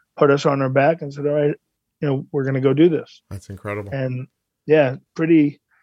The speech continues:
Speaker 1: pretty strong kid. And Caroline, you know, ten years later, was diagnosed at fourteen, and she had the benefit of having a C G M, right? So she went, she was in trial net for seven years. Um, so we knew she had the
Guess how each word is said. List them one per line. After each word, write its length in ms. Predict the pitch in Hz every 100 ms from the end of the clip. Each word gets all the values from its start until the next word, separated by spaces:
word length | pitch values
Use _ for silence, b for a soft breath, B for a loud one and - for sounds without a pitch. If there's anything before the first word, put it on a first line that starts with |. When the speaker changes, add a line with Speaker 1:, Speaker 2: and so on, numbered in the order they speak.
| _ _ _ _
Speaker 1:
pretty 200 | - 196
strong 320 | 180 190 165 151
kid. 420 | 170 127 123 139 -
And 160 | 131
Caroline, 720 | 127 156 156 156 160 160 160 -
you 120 | 160
know, 280 | 143 135 139 - -
ten 240 | 147 151
years 280 | 160 160 156
later, 540 | 165 175 156 151 151 _ _ _ _ _ _ -
was 180 | 147 135
diagnosed 560 | 156 156 151 147 -
at 160 | 135 -
fourteen, 580 | 156 156 - 151 170 165
and 320 | 143 143 175 _ _ -
she 460 | - 156 160 160 151 - _ -
had 260 | 151 147
the 80 | 135
benefit 500 | 131 170 196 143 139
of 180 | 131 131
having 360 | - 135 139 127
a 40 |
C 200 | - 139
G 180 | 127 127
M, 360 | 120 131 143 - -
right? 280 | 131 135
So 120 | - 131
she 160 | 151
went, 300 | 143 131 127 - _ _ b b -
she 160 | 175
was 140 | 185 165
in 100 | 143
trial 300 | 165 147 139
net 240 | 131 -
for 100 | -
seven 420 | - 139 127 123
years. 460 | 120 131 147 - - _ _ _ _ -
Um, 280 | 123 123
so 320 | 127 135 127 -
we 180 | 143 135
knew 200 | 139 147
she 160 | - 135
had 180 | 135 127
the 220 | 127